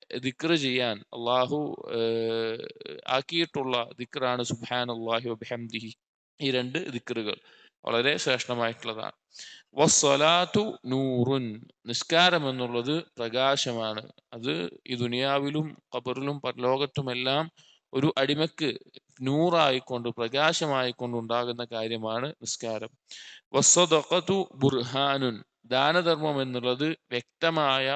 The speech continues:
ഒരു തെളിവാണ്. അതായത് അവൻ്റെ ഈമാനിൻ്റെ ഒരു തെളിവായിക്കൊണ്ട് അടയാളമായിട്ടുള്ള കാര്യമാണ് സദഖ.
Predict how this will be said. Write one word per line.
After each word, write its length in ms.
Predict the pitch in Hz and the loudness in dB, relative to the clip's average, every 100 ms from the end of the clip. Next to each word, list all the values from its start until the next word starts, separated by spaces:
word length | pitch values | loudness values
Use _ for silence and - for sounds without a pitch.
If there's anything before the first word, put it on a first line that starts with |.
| - | -4
ഒരു 180 | - 139 | -4 -4
തെളിവാണ്. 560 | - 131 139 151 131 107 - _ _ _ | 0 2 4 4 2 0 -10 _ _ _
അതായത് 400 | 120 127 139 160 - | 0 2 2 -2 -2
അവൻ്റെ 320 | 127 127 135 139 | -2 -2 -2 -4
ഈമാനിൻ്റെ 800 | 127 135 147 170 170 151 139 160 - - | -2 0 2 2 0 -2 -2 -2 -2 -6
ഒരു 140 | 139 | -8
തെളിവായിക്കൊണ്ട് 920 | 139 131 131 143 147 131 123 131 127 143 | -4 -2 0 2 0 0 -2 -6 -4 -4
അടയാളമായിട്ടുള്ള 880 | 117 113 131 147 160 135 123 117 127 120 | -2 0 2 2 2 0 -4 -6 -8 -4
കാര്യമാണ് 460 | 113 113 117 127 | -4 -2 -4 -4
സദഖ. 340 | 147 143 127 | -4 -2 -4